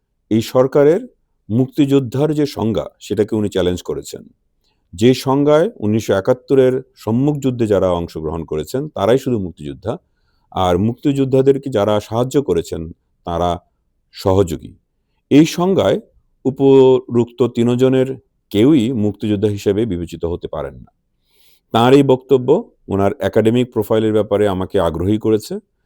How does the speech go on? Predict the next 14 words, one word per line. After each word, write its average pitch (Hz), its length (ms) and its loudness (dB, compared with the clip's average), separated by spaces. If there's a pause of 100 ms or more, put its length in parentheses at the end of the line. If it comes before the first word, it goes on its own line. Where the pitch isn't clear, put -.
(200)
যে 110 200 2
প্রোফাইল 143 420 2
দেখে 135 340 -2 (260)
আতঙ্কিত 107 520 -2
হবার 98 280 0 (320)
বেশ 98 320 2
সুযোগ 87 380 -8
রয়েছে, 80 380 -2 (340)
এবং 82 220 -6
আজকে 87 300 -6
আমি 85 220 -6
শুধু 101 400 -6
সেই 92 180 -4
অংশটুকুতেই 90 800 -8